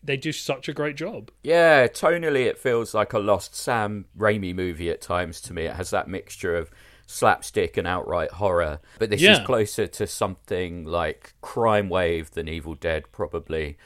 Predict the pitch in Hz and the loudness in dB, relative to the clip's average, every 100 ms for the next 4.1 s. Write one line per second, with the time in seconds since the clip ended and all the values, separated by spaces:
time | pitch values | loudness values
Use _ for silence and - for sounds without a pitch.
0 | - 80 78 110 110 104 113 - - 92 | -4 -2 -2 -4 -6 -8 -12 -14 -6 -6
1 | 76 73 76 71 - 69 - - - 73 | -6 -8 -8 -8 -10 -12 -12 -14 -14 -14
2 | 64 - 80 71 - 80 73 67 62 - | -16 -12 -12 -12 -14 -12 -10 -10 -14 -14
3 | - 64 52 50 76 80 73 78 76 - | -12 -10 -10 -10 -6 -6 -6 -12 -14 -18